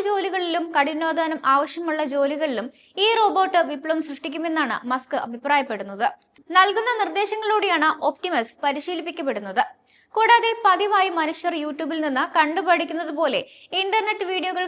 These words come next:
കണ്ട് പഠിക്കുകയും ചെയ്യുന്നുണ്ടെന്നും കമ്പനി പറയുന്നുണ്ട്. വീഡിയോ അൻപത്താറ് ദശലക്ഷത്തിലധികം ആളുകളാണ് ഇതുവരെ കണ്ടത്. വീഡിയോ എത്തിയതോടെ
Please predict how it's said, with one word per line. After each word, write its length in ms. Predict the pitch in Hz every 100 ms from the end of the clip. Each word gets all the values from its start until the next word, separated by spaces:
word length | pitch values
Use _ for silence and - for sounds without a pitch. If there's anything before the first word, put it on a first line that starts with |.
| 359
കണ്ട് 200 | 311 320
പഠിക്കുകയും 420 | 311 277 302 339 330
ചെയ്യുന്നുണ്ടെന്നും 500 | 330 311 302 285 233 -
കമ്പനി 300 | 294 277 302 247
പറയുന്നുണ്ട്. 440 | 220 196 196 202 - _ _ _ _ _ 294
വീഡിയോ 280 | 381 403 453 440 302
അൻപത്താറ് 480 | 330 403 415 427 415 339
ദശലക്ഷത്തിലധികം 800 | 349 359 - 370 370 339 320 330 285
ആളുകളാണ് 460 | 294 320 302 233 - 254
ഇതുവരെ 280 | 277 269 240
കണ്ടത്. 280 | 196 190 214 - _ - _ _ 311
വീഡിയോ 240 | 370 392 403
എത്തിയതോടെ 440 | 381 381 381 330